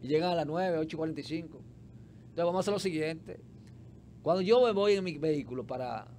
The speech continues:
para el trabajo, yo salgo a las cinco de la mañana, llego en diez minutos, del veintitrés autopista Duarte a, a, a la diecisiete,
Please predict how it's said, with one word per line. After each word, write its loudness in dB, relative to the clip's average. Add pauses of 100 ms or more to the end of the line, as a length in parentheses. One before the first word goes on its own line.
(420)
para -6
el -10
trabajo, -4
yo 0
salgo 2
a 2
las 2
cinco -6
de 0
la -2
mañana, -12 (540)
llego 4
en 2
diez 0
minutos, -2
del 2
veintitrés 0
autopista 4
Duarte 8
a, 2
a, 0
a 0
la 2
diecisiete, -4